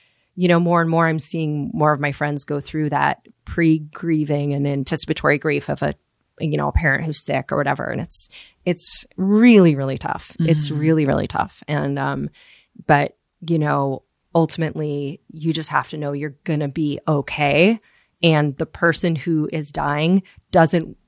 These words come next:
Speaker 1: unless they're a real piece of shit, doesn't want you to fall apart in their honor afterward. Like, you know, whoever, I mean, to think about y-, you, I mean, if you died, you, I know you would probably want Daniel to absolutely bottom out,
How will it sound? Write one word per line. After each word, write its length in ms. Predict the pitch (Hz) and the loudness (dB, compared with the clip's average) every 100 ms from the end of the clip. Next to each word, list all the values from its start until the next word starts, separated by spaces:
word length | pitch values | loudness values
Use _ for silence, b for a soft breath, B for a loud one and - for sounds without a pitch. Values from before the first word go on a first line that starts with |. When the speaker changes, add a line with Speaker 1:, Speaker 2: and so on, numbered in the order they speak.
| - | -4
Speaker 1:
unless 340 | 165 165 147 | 0 2 0
they're 300 | - 156 143 - _ _ _ | -2 -2 -4 -10 _ _ _
a 100 | - | -4
real 280 | 156 202 208 | 2 4 4
piece 260 | - 165 165 | 2 -6 -6
of 60 | |
shit, 300 | - 147 143 _ b b | -4 -4 -6 _ b b
doesn't 380 | 196 196 202 - | 4 6 4 2
want 340 | 160 160 160 | 2 2 2
you 220 | 165 151 | -2 -2
to 180 | 143 156 | -2 -6
fall 320 | - 147 139 | 2 4 4
apart 380 | 139 - 135 139 | 0 -2 -4 0
in 140 | 156 147 | 2 2
their 220 | 151 147 | 0 0
honor 280 | 135 139 135 | 0 0 0
afterward. 540 | - - - - - | 0 -2 -6 -6 -6
Like, 340 | - - - - | -10 -10 -10 -6
you 120 | 160 | -2
know, 220 | 147 139 | 0 0
whoever, 520 | 139 170 165 160 156 151 B B | 0 2 2 0 -2 -4 B B
I 80 | 180 | 2
mean, 120 | 180 | 2
to 60 | 165 | 2
think 200 | 190 180 | 0 2
about 300 | 160 139 - _ _ - | 2 2 -2 _ _ -20
y-, 80 | - - 160 | -16 -12 -2
you, 280 | 170 165 | 2 2
I 100 | - | 2
mean, 320 | 156 151 143 147 _ _ _ | 0 0 -2 -6 _ _ _
if 180 | - 165 | -8 -2
you 160 | 226 240 | 2 2
died, 480 | 165 143 135 139 - | 2 0 0 -2 -8
you, 160 | 170 196 | 0 0
I 120 | 170 | 2
know 100 | 165 | 0
you 200 | 156 170 | -2 -2
would 120 | 165 | -4
probably 260 | 156 143 147 | -4 -6 -6
want 260 | 147 139 | -8 -8
Daniel 380 | 143 143 139 139 | -6 -6 -6 -6
to 300 | - - 139 135 | -6 -6 -6 -4
absolutely 920 | 160 156 - 160 147 147 151 139 139 - _ _ _ | 0 0 0 -8 -6 -6 -6 -4 -6 -10 _ _ _
bottom 360 | - 151 139 139 | 2 4 4 0
out, 460 | 139 131 135 - | -2 -2 -6 -8